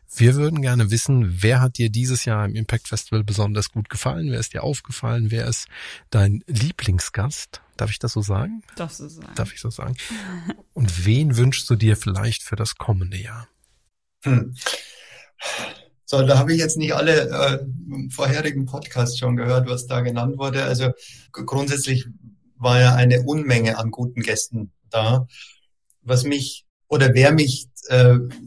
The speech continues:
Speaker 3: wirklich nach wie vor und immer wieder berührt, ist der Professor Schellenhuber, ähm, schlicht und ergreifend, weil es für mich so eine Koryphäe, äh, mit einem unglaublichen Fundus, mit einer unglaublichen, äh, Breite an Themen hat. Und das, also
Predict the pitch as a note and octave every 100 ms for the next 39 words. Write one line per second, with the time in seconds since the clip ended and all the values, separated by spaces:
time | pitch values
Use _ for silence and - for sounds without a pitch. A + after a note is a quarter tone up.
0 | - B2 - C3+ B2+ - _ B2 C3+ E3+
1 | D3 C3+ C3+ C3+ B2+ C3 C#3+ C3 C3 B2
2 | B2 B2 B2+ B2 - A#2 A#2 A#2 B2 A#2+
3 | - B2+ B2+ C3 B2+ B2 A#2+ - A#2 A#2
4 | A2+ A2+ A#2+ - - - B2 B2 B2 A2+
5 | A2 A2+ A#2+ A#2 A2 A2 A2+ - _ _
6 | _ _ _ - - A#2+ A#2+ B2+ - B2+
7 | B2 B2 B2 B2 B2 A#2+ B2 A#2+ B2 B2
8 | A#2+ A#2 - A#2+ A#2+ A#2+ A#2+ B2 A#2+ B2
9 | C3+ D3+ D#3 C3+ B2+ B2+ A2 A#2+ - C#3
10 | C#3+ B2+ B2 A#2 A#2+ A#2 A#2 A#2 C3 C3+
11 | C3+ A#2+ A#2+ A#2 A#2 A2+ A#2 A2+ A2 A#2
12 | A2+ A2+ A2 _ A#2 G#2+ B2 B2+ D#3+ A#2
13 | A#2 A2+ A#2 A#2+ A2+ A2+ A2+ G#2+ A#2 -
14 | - B2 A#2 A2+ A2+